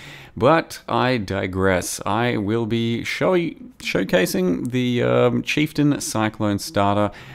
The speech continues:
that I, um, showed to you in the starter build video, and it's a character I decided to start with, and I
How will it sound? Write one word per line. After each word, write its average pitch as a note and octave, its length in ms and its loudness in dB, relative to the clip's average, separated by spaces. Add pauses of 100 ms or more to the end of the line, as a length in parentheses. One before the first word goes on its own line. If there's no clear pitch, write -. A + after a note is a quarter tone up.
(120)
that F#2 180 0
I, F#2 300 2
um, F2+ 420 0
showed G2+ 400 -2
to G#2 80 -4
you G2+ 300 0
in G#2+ 140 0
the F2+ 80 -2
starter F#2 360 -2
build F#2 220 -2
video, D3 340 2 (300)
and B2 140 2
it's - 140 -4
a F#2+ 40 -8
character G2+ 420 0
I F2 60 2
decided F2+ 440 -2
to F2 60 -8
start F2+ 400 -2
with, C3+ 280 0 (260)
and F3 340 4
I C3 380 0